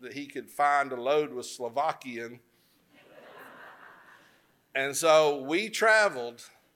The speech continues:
but, you know, it wasn't too bad because when you'd hear it start talking, we didn't, we finally understood left and right and those basic words.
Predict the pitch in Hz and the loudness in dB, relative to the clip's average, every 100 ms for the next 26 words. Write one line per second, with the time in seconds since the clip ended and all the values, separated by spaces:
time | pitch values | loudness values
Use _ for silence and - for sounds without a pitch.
0 | _ _ - _ _ _ _ 135 147 - | _ _ -20 _ _ _ _ -4 -4 -4
1 | - 180 165 175 208 233 208 - 226 185 | -4 0 2 2 0 0 0 -4 0 2
2 | 170 175 175 165 180 160 165 160 160 190 | 4 4 0 -2 -2 -2 -2 -4 -2 2
3 | 214 175 - 185 170 - 190 190 175 151 | 2 2 -2 2 2 2 0 2 2 -4
4 | 160 160 160 175 156 139 147 143 180 190 | -8 -6 -4 -4 -6 -12 -14 -2 0 2
5 | 185 160 165 147 - 165 160 147 127 131 | 0 -2 -2 -4 -8 -4 -2 -2 -2 0
6 | 156 160 - 131 120 123 143 151 147 143 | 2 0 -2 -12 -12 -4 0 2 0 -8
7 | - 117 117 110 _ _ 127 131 123 123 | -14 -12 -12 -18 _ _ -8 -8 -4 -2
8 | 147 143 139 110 131 147 131 120 | 0 -2 -8 -8 -2 -2 -2 -6